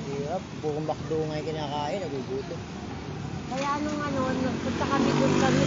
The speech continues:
Speaker 2: tatlo, pagdating namin, sabi,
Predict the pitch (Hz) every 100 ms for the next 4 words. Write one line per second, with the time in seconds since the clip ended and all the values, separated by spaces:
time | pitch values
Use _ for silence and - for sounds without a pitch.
0 | - 269 - 233 202 180 175 - - -
1 | - - - - - - 269 277 311 302
2 | 311 320 311 302 277 262 247 240 302 294
3 | 262